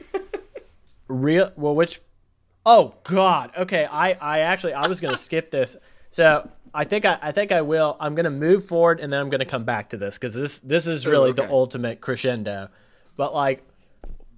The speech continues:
Speaker 2: yada, yada, yada, they do end up living happily ever after.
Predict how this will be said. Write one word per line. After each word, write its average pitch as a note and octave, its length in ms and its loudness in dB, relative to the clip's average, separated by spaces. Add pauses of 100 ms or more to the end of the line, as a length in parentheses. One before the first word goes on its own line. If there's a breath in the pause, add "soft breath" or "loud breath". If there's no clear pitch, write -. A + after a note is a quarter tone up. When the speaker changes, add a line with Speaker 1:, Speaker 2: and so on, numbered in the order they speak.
(380)
Speaker 2:
yada, G#3+ 360 2
yada, F#3+ 220 2
yada, E3 320 2
they D#3 160 0
do D#3+ 300 0
end E3+ 180 -2
up C#3 160 2
living C#3+ 300 -4
happily C#3 460 -4
ever C3+ 180 -2
after. C3 560 -4